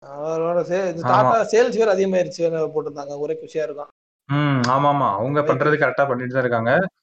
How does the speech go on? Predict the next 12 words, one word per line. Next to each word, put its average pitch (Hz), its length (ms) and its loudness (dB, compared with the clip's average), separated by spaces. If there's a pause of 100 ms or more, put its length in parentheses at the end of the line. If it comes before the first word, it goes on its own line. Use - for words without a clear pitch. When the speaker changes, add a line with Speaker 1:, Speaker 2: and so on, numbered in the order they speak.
(220)
Speaker 2:
இன்னொன்னு 202 320 4
Amazon 185 340 2
என்ன 175 180 2
பண்ண 180 160 0
போறான்னா, 165 680 2
அந்த 139 140 2
டிஜிட்டல் 190 420 2
பேமெண்ட்ஸ்குள்ள 170 880 2
இது 123 140 -2
பண்ண 135 240 0
போறானா. 117 540 -2
ஓ, 117 200 4